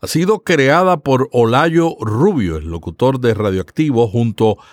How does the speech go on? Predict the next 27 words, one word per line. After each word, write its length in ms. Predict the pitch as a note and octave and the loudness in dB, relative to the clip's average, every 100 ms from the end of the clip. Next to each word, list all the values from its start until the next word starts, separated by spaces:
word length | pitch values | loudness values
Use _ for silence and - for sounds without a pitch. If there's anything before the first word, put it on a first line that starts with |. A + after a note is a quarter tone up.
| _ | _
a 100 | - | -2
una 160 | F3 F#3 | 0 0
pequeña 380 | E3+ D3 E3 D#3 | 0 0 0 0
comunidad 440 | D3 A#2 A2 C3 | 0 0 2 2
de 80 | C#3+ | 2
locutores 480 | A2+ G#2 A#2 B2+ A#2+ | 0 -2 0 0 0
apasionados 720 | A2+ F2 - F#2+ A#2+ D3 C3 | -2 -6 -6 -2 0 2 2
de 120 | A2+ | 0
la 100 | F#2 | -2
radio 320 | F2+ A#2 C3+ | -2 -2 0
alternativa 840 | B2 A2+ B2+ B2+ B2+ C3 A2+ G#2 - _ _ | -2 0 -2 0 -4 -4 -2 -2 -4 _ _
en 160 | - F#2 | -6 -2
la 100 | F2+ | -2
Ciudad 300 | - F#2 F#2+ | -2 -4 -2
de 80 | G2+ | 0
México. 500 | C3+ A#2 F2 - - _ _ _ _ _ _ _ | 0 0 -4 -12 -18 _ _ _ _ _ _ _
Trabajan 840 | - C3 C#3+ F#3 D3+ A#2+ B2 D3+ - _ _ - - | -2 2 4 2 2 2 0 -4 -10 _ _ -18 -6
desde 340 | F#2 F#2 F2+ | -4 -2 -2
hace 220 | F#2 D#3+ | -2 -2
un 100 | E3+ | -2
tiempo, 540 | D3 A2 F2+ G#2 C3+ _ _ _ _ _ | 0 0 0 -6 -8 _ _ _ _ _
mucho 480 | F2 F2+ A2 - F3 | -8 -4 -2 0 2
antes 320 | C3+ E3 D3+ | 0 0 -4
que 100 | - | -4
muchos 1120 | F#2+ F#2+ B2 - D#3 C3 G#2 F2+ D#2+ - - _ _ _ _ _ _ _ _ _ _ _ _ _ | -6 -4 -6 -2 0 2 0 -4 -8 -16 -20 _ _ _ _ _ _ _ _ _ _ _ _ _
emprendedores 1040 | A2+ G#2+ - A#2 G#2 G2 F#2+ G2 B2 C#3+ C3+ | -6 -6 -2 -2 0 -2 -2 0 2 2 2
norteamericanos, 1200 | A#2 A2 G2 A2 G2 F#2+ - B2+ A2+ E2+ - - | 0 -2 -2 -2 -2 -4 -4 -4 -4 -6 -12 -20